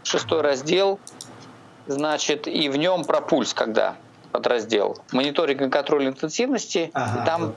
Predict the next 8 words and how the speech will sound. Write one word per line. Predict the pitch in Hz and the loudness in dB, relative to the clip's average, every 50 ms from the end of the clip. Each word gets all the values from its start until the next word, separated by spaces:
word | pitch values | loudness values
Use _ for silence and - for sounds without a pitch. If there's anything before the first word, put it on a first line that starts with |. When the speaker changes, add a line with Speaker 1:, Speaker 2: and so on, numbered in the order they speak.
| - - | -8 -6
Speaker 2:
да, | 107 104 101 | -4 -4 -4
есть. | 101 101 98 95 - - - - - - - - - - - - - - - - - - - _ _ | -4 -6 -8 -10 -12 -16 -18 -20 -20 -20 -20 -20 -20 -20 -20 -20 -20 -20 -20 -20 -20 -20 -20 _ _
Speaker 1:
и | - 135 | -10 -6
там, | 131 - 190 196 185 | -2 0 0 2 2
Speaker 2:
Мгм. | 165 156 | 2 2
Speaker 1:
значит, | 165 160 151 - - - - - | 2 2 0 0 -2 -2 0 2
э, | 156 139 135 135 135 131 127 127 135 160 | 2 4 4 4 4 4 6 6 4 4
называется | - 147 143 151 160 165 151 135 - 170 - | 4 4 4 4 4 4 4 4 2 0 -2